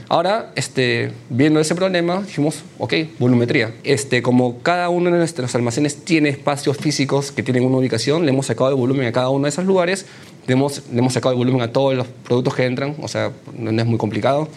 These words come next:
Y ahora sí, tenemos el volumen de las tiendas, tenemos cuánta mercadería tienen ahí, tenemos cuánta mercadería les va a llegar, ya el sistema no los deja, este, hacer, este, confundirse, ¿no? Y eso hace que el trabajo de, de la, de una persona que está, que está ahí llamando tienda por tienda se vaya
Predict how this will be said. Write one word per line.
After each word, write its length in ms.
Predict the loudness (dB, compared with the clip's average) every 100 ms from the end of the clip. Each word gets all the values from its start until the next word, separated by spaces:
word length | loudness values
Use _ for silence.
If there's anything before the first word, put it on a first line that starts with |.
| 0
Y 60 |
ahora 160 | 2 2
sí, 260 | 2 0 -2 0
tenemos 340 | 2 4 2
el 60 | 2
volumen 320 | 4 4 2
de 60 |
las 120 | 2 0
tiendas, 200 | -4 0
tenemos 220 | 0 0
cuánta 320 | 0 0 0 -4 -12 -6
mercadería 340 | 0 2 2
tienen 240 | 2 2 2
ahí, 140 | 2
tenemos 220 | 0 -2
cuánta 220 | 0 0 0
mercadería 300 | 2 2 0
les 160 | 0
va 40 | 0
a 40 |
llegar, 360 | 0 0 -2 -6 -8
ya 300 | -2 2 2
el 60 | 2
sistema 320 | 0 0 2
no 140 | 2
los 100 | 2
deja, 500 | 2 0 0 -2 -4 -8 -16 -12
este, 220 | -6 -4
hacer, 220 | 0 0
este, 360 | 0 -2 -2 -2 0 -4 -2
confundirse, 560 | 0 2 4 4 2 -4
¿no? 180 | -6 -10 -18 -20 -20 -2
Y 80 | 2
eso 140 | 2
hace 180 | 2 0
que 80 | 0
el 100 | 0
trabajo 400 | 0 0 0 0
de, 320 | 0 0 -4 -6
de 160 | -2 -2
la, 100 | 0
de 200 | 0 2
una 160 | 2
persona 420 | 0 0 0 0
que 320 | 0 -2 -4 -10 -12
está, 500 | -4 -2 -2 -4 -8 -14 -20 -10
que 60 | -4
está 220 | 0 0
ahí 240 | 2 0 0 -6 -2
llamando 460 | 0 2 4 2
tienda 260 | 4 2 2
por 140 | 0
tienda 220 | 0 -2
se 180 | 0 0
vaya 380 | 0 0 -2 -6